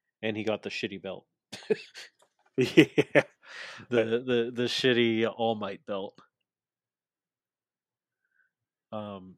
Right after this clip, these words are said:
Speaker 1: yeah, so I guess, uh, I guess that's it. Please, uh,
Speaker 2: Yeah.
Speaker 1: subscribe and all that shit.
Speaker 2: Yes. Oh, it, I was gonna mention,
Speaker 1: Ooh.
Speaker 2: I love that next week's show is sponsored by, um,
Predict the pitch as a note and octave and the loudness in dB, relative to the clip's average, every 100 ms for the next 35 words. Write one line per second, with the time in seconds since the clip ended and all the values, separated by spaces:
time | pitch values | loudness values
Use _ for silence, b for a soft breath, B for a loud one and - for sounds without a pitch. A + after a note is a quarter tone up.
0 | _ _ _ - - - A#2 A2 A2 A#2 | _ _ _ -4 -2 -4 -8 -6 -6 -6
1 | B2+ - A2 G#2+ G2 G2 F#2+ - _ _ | -6 -6 -6 -4 -6 -8 -12 -16 _ _
2 | _ _ _ _ _ _ _ G#2+ A2+ C3 | _ _ _ _ _ _ _ -8 -4 -2
3 | D#3+ D3 B2+ C3 - _ _ _ - A#2+ | -2 -2 -2 -4 -8 _ _ _ -6 -4
4 | A#2+ A2 A#2+ G#2+ - G#2+ - A2+ G#2 G#2 | -4 -2 -2 0 -2 -4 -6 -4 -4 -8
5 | G#2 G2+ F#2+ - F#2+ - _ _ _ _ | -10 -8 -10 -12 -16 -18 _ _ _ _
6 | _ - D3+ - - F3 D#3 D3+ - D3 | _ 6 6 6 12 12 12 10 8 6
7 | C#3 E3 D3+ C#3+ B2 C#3+ C3+ C#3 D3 C3+ | 10 10 10 8 2 2 8 10 10 6
8 | B2 C3 - B2 - B2+ - - - A#2+ | 2 -2 0 0 2 2 0 -2 0 0
9 | - A2 A2 G#2 G2+ G2 F#2+ G2 | 0 0 0 0 -4 -6 -8 -12